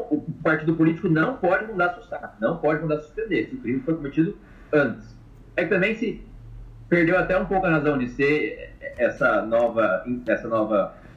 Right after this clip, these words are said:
vamos, vamos dizer assim, essa, essa, essa transformação, porque agora também, pra ser julgado no S T F, tem aqueles requisitos, né?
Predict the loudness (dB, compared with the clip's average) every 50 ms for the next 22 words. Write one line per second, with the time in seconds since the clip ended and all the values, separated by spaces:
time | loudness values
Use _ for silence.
0 | -20 -20 -20 -20 -20 -20 -20 -20 -20 -20 -20 -20 -20 -20 -20 -20 -20 -20 -20 -20
1 | -20 -20 -20 -20 -20 -20 -20 -20 -20 -20 -20 -20 -20 -20 -20 -20 -20 -20 -20 -20
2 | -20 -20 -20 -20 -20 -20 -20 -20 -20 -20 -20 -6 -2 0 0 0 0 0 0 0
3 | 2 2 0 0 2 2 2 2 2 0 0 2 2 2 2 4 2 2 2 4
4 | 2 2 2 2 2 4 4 2 0 -4 -12 -18 -20 -20 -20 -20 -20 -20 -20 -20
5 | -20 -20 -20 -20 -20 -20 -20 -20 -20 -10 -4 -4 -2 0 0 2 2 2 2 2
6 | 2 2 4 4 2 0 0 2 2 4 4 4 0 -2 -6 -12 -20 -20 -20 -20
7 | -20 -6 0 2 2 2 2 2 2 4 4 4 4 4 4 2 0 0 0 2
8 | 2 2 2 2 2 0 0 2 2 2 4 4 4 2 2 0 0 0 0 2
9 | 0 0 2 0 -2 -4 -4 -4 -6 -10 -10 -10 -10 -8 -6 -6 -6 -4 -4 -6
10 | -6 -6